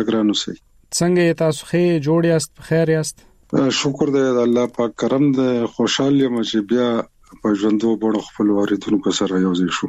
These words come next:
Speaker 2: زه هم خوشحاله شوم چې تر ډېرې مودې وروسته بیرته په ژوندۍ بڼه راغلو او له خپلو اوریدونکو سره یو ځای شو. هیله ده چې دوی به نن د موسمي ناروغیو په اړه باندې له موږه پوښتنې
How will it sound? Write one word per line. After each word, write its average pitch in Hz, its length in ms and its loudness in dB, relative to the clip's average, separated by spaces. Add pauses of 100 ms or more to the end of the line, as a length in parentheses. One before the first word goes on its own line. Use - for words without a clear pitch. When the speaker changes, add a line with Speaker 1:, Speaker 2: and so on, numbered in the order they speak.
(140)
Speaker 2:
زه 131 200 -2
هم 170 80 0 (100)
خوشحاله 156 420 0
شوم 147 240 -2
چې 139 180 -4 (400)
تر 127 180 -4
ډېرې 151 280 2
مودې 135 240 0
وروسته 143 460 -2
بیرته 135 260 0
په 123 160 -4
ژوندۍ 123 480 0
بڼه 131 240 0
راغلو 123 320 0 (300)
او 120 500 0
له - 100 -8
خپلو 123 200 0 (100)
اوریدونکو 123 380 -2
سره 117 260 -2
یو 113 60 0 (100)
ځای 147 160 2
شو. 127 320 -2
هیله 117 140 -2
ده 120 120 0
چې 123 120 -6 (120)
دوی 123 120 2
به 117 200 -2 (500)
نن 127 120 4
د 127 160 2
موسمي 127 300 0 (100)
ناروغیو 123 340 0
په 123 220 -4
اړه 123 180 0
باندې 120 240 0 (500)
له 127 140 2
موږه 135 280 0
پوښتنې 156 360 -2